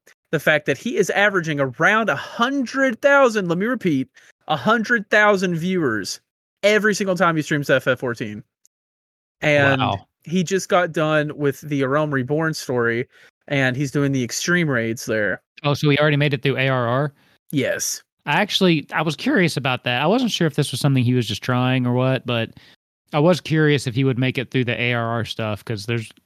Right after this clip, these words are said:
Speaker 2: you know, the discourse around that and how people aren't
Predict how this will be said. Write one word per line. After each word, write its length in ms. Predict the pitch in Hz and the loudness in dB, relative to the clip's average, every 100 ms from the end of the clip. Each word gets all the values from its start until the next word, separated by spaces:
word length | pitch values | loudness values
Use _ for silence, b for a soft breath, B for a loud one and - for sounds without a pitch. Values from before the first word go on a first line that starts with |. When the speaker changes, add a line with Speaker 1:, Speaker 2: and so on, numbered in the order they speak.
| - | -20
Speaker 2:
you 240 | 160 147 | -4 0
know, 220 | 135 113 107 | 2 0 -2
the 80 | |
discourse 600 | 107 117 - - 107 104 113 | -2 -2 -4 -6 -8 -6 -4
around 380 | 110 110 107 | -2 0 0
that 360 | 107 107 107 104 | 0 0 0 -2
and 120 | 104 | -6
how 260 | 107 120 107 | -4 -4 -4
people 560 | - 110 110 110 101 - b b _ _ _ _ - | -4 -8 -4 -2 -2 -6 b b _ _ _ _ -4
aren't 260 | 139 139 | 0 0